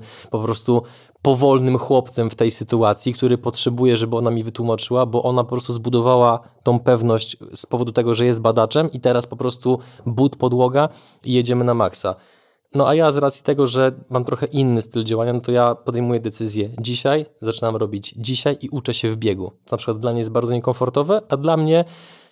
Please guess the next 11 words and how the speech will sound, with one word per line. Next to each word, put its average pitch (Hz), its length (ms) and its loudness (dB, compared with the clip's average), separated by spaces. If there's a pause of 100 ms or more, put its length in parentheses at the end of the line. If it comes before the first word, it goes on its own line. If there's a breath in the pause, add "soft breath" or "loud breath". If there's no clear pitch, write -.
(140 loud breath)
improwizacja 165 720 2
i 143 40 2
spontaniczność 131 720 0
to - 60 -2
jest 120 140 -4
coś, 131 120 -2
z - 40 -6
czego 127 160 0
mam 120 120 2
doktorat, 90 440 -4
nie? 131 160 0